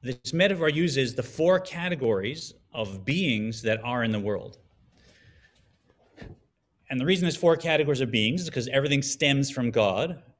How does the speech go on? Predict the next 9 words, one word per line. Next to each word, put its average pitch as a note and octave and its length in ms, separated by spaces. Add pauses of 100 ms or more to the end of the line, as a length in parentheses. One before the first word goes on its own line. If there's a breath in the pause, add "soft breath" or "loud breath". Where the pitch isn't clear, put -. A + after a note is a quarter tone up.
God's B2 460 (140)
most C3 600 (420)
transcendent C3+ 560
name B2 180
has A#2 160
four D3+ 300
letters. B2 560 (560)
So A2+ 500 (300)
everything D#3+ 760